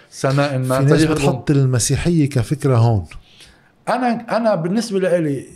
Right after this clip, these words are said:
Speaker 1: يسوع التاريخي هو شو؟ هذا النموذج يلي خرج من ثلاث أجوبة، إنه لا، لا مطلوب منك تعمل عميل، ولا مطلوب منك إنك تروح بسلوك انتحاري، ولا مطلوب منك إنك تنعتق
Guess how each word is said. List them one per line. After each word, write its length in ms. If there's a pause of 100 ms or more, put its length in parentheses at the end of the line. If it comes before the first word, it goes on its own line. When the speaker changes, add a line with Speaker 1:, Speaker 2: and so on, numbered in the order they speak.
(340)
Speaker 1:
يسوع 380
التاريخي 520
هو 160
شو؟ 300
هذا 180
النموذج 720
يلي 340 (680)
خرج 460
من 220 (180)
ثلاث 280
أجوبة، 560 (360)
إنه 160
لا، 300 (280)
لا 120
مطلوب 420
منك 220
تعمل 320
عميل، 440 (500)
ولا 240
مطلوب 540
منك 500 (440)
إنك 500
تروح 340
بسلوك 500
انتحاري، 840 (300)
ولا 220
مطلوب 420
منك 260
إنك 280
تنعتق 680